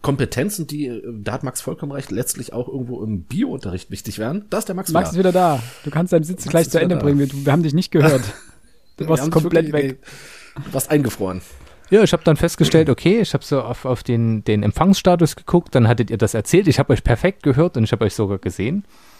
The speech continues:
Speaker 2: <laughs> Gut.
Speaker 3: Ähm,
Speaker 1: Danke. <laughs>
Speaker 3: äh, wo, ich hab dann einfach ge-,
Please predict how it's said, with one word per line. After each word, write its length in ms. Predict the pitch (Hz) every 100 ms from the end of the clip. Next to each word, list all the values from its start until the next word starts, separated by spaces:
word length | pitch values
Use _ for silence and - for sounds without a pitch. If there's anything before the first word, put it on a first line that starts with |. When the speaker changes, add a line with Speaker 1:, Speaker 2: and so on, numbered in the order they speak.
| -
Speaker 2:
<laughs> 200 | - -
Gut. 400 | 151 147 247 277
Speaker 3:
Ähm, 80 | 123
Speaker 1:
Danke. 360 | 120 120 95 85 - - - 175
<laughs> 360 | 143 - 160 - 160 139 131 - - - - - -
Speaker 3:
äh, 260 | 135 131 120 - - _ - - _ - 113
wo, 80 | 131
ich 180 | 131 139
hab 140 | -
dann 120 | 139
einfach 300 | 123 127 -
ge-, 140 | 123